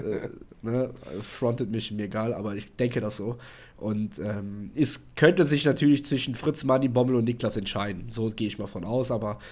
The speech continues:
Speaker 2: für mich ist Niklas der klare Favorit. Ich mag ihn auch am liebsten von
Speaker 1: Ja,
Speaker 2: allen.
Speaker 1: ja. Die, die, die Favoriten hat man ja jetzt definitiv
Speaker 2: Ja, ja, ja,
Speaker 1: ausgemacht.
Speaker 2: klar. Gut.
Speaker 1: Ja, ja, ja.
Speaker 2: Ja,
Speaker 1: Das,
Speaker 2: ha-,
Speaker 1: das,
Speaker 2: haben wir
Speaker 1: ich
Speaker 2: noch
Speaker 1: denke,
Speaker 2: was?
Speaker 1: das, ich denk-, ja, ich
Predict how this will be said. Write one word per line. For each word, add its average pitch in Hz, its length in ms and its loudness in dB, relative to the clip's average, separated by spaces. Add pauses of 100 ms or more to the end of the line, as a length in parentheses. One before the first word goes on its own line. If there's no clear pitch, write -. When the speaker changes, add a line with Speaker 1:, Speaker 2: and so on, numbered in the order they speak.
(120)
Speaker 2:
für 160 100 0
mich 135 160 2
ist 120 140 2
Niklas 107 340 0
der 98 100 -4
klare 95 240 -6
Favorit. 90 440 -10 (140)
Ich - 100 -14
mag 120 160 0
ihn 107 120 -2
auch 104 140 -6
am 92 100 -6
liebsten 95 260 -8
von - 120 -10
Speaker 1:
Ja, 98 120 0
Speaker 2:
allen. - 80 -8
Speaker 1:
ja. - 1700 -14 (240)
Die, 113 380 -6
die, 101 260 -12 (140)
die 98 340 -6 (480)
Favoriten 104 760 0 (120)
hat 98 180 -6
man 90 120 -4
ja 87 140 -4
jetzt 90 280 -6
definitiv - 220 -8
Speaker 2:
Ja, 110 140 0
ja, 101 160 -4
ja, 85 80 -2
Speaker 1:
ausgemacht. 78 260 -8 (480)
Speaker 2:
klar. 95 140 -12
Gut. 98 240 -6
Speaker 1:
Ja, 110 80 -12
ja, - 60 -10 (400)
ja. 120 140 -16
Speaker 2:
Ja, 151 220 10
Speaker 1:
Das, - 160 -12
Speaker 2:
ha-, 170 220 8
Speaker 1:
das, 113 100 6
Speaker 2:
haben 160 100 8
wir 226 60 10
Speaker 1:
ich 269 60 10
Speaker 2:
noch 277 60 10
Speaker 1:
denke, 185 180 10
Speaker 2:
was? 165 200 10
Speaker 1:
das, 151 100 -8
ich 135 60 -10
denk-, 143 180 -2 (800)
ja, 151 420 -8
ich 123 80 -12